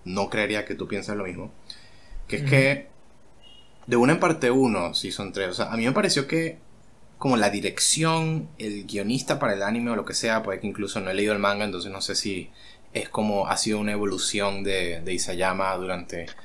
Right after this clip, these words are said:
Speaker 1: todo el viaje de escribir esto, pero para mí como el, el tono, el tono de la serie, todo me pareció como mil veces mejor,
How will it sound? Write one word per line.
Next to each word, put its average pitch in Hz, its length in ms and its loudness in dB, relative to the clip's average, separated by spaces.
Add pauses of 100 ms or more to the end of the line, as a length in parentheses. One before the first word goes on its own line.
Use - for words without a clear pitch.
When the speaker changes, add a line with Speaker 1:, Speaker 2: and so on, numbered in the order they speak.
(420)
Speaker 1:
todo 95 160 4
el 101 80 2
viaje 104 220 2
de 101 60 0
escribir 90 340 -4
esto, 95 360 -4
pero 90 300 -4 (400)
para 117 160 6
mí 123 100 2
como 233 240 6
el, 104 180 2 (220)
el 104 220 -2 (160)
tono, 185 480 4 (480)
el 113 220 -4
tono 190 600 4
de 143 140 0
la 117 140 4
serie, 139 500 4 (240)
todo 151 220 8
me 151 120 4
pareció 120 400 4
como 123 240 0
mil 156 300 4
veces 127 340 4
mejor, 98 560 0